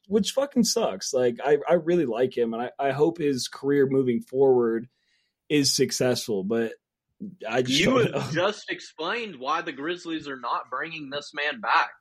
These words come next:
Speaker 2: It, and, and, and, and for me, at least, it will always be a what if,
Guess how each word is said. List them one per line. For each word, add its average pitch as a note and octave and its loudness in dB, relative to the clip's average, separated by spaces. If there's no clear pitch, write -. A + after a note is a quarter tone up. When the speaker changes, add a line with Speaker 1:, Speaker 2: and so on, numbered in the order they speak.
Speaker 2:
It, E3+ 0
and, E3+ -6
and, E3 -6
and, D#3+ -6
and D3+ -6
for E3+ -2
me, F#3 0
at C3 -4
least, A#2+ -6
it D3+ -6
will C#3 -4
always D#3 0
be C3+ -4
a B2+ 0
what A2+ -2
if, A2+ -2